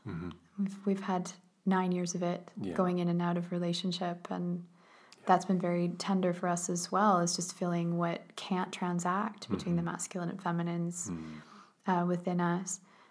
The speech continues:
Speaker 2: and then how, how that translates in our relationship
Speaker 1: Right.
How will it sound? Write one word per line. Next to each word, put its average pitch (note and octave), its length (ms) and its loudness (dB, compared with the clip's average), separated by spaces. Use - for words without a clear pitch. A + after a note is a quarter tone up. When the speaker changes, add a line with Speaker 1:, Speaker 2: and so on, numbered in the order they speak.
Speaker 2:
and F3 460 0
then F#3+ 380 4
how, F3 920 2
how F#3 240 2
that F3+ 160 0
translates F3 500 -4
in G#3 80 -4
our - 120 -6
relationship - 800 -8
Speaker 1:
Right. F3 180 -6